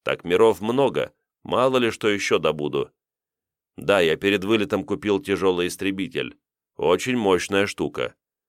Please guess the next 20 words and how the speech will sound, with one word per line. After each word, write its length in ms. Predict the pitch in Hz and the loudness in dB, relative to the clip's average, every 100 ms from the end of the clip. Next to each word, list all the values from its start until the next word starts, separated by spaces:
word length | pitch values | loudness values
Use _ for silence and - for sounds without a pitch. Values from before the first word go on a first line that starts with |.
| _ _ | _ _
Он 260 | - 104 | 0 2
мой 200 | 107 107 | 4 4
док 260 | 101 113 110 | 4 4 4
разберёт 500 | 98 90 80 101 98 | 2 0 2 2 2
на 100 | 95 | 0
запчасти, 560 | 87 87 - 104 - 82 | 0 -2 0 0 0 -4
не 120 | 87 | -2
напрягаясь, 760 | 90 95 98 87 64 - - - _ _ | -2 -2 0 2 0 -4 -10 -14 _ _
даже 300 | - 95 92 | -2 0 2
несмотря 480 | 101 95 90 87 101 | -2 -2 -2 2 2
на 120 | 95 | 4
усиление 560 | 90 - 92 87 85 82 | 0 0 0 2 2 2
вооружения. 760 | 85 87 87 85 69 65 62 - _ _ _ _ _ | 2 2 2 -2 -2 -6 -8 -14 _ _ _ _ _
Я 180 | - 73 | 0 2
уже 180 | 76 73 | 2 -2
полетал, 600 | - 78 76 90 104 107 - _ _ | -4 -4 -2 2 2 2 -6 _ _
в 140 | 69 69 | -12 -2
восторге 580 | 90 - 90 85 78 76 | 0 2 2 2 2 -2
от 100 | 73 | -2
него. 380 | 78 73 73 | -2 0 -2